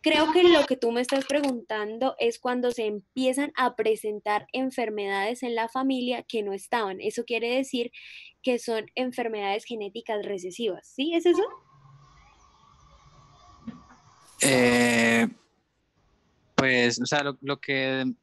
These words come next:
Speaker 2: pues no sé si sea eso como tal. Lo que me refería era, por ejemplo, si otra persona, o sea, si yo tengo algún, algún gen como tal deteriorado.
Speaker 1: Alguna mutación. Ujú.
Speaker 2: Ajá, una, una mutación, exacto. Y,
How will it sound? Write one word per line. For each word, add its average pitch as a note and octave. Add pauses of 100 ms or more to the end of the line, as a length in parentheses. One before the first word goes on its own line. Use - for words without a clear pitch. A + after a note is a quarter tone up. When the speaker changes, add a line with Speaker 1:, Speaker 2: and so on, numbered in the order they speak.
(160)
Speaker 2:
pues D3+
no D3
sé E3+
si F3+
sea F3
eso E3+
como C3
tal. A2+ (140)
Lo B2
que B2+
me B2+
refería B2
era, D3+
por C#3+
ejemplo, C3 (500)
si B2
otra C#3+
persona, C3
o C3+
sea, C3+
si B2+
yo B2+
tengo D3+
algún, D3
algún B2+
gen D3+
como D3
tal B2
deteriorado. A#3+
Speaker 1:
Alguna D#4
mutación. A3+ (420)
Ujú. D4+ (120)
Speaker 2:
Ajá, A#3+
una, A#3+
una C#3+
mutación, B2+
exacto. - (420)
Y, C#3+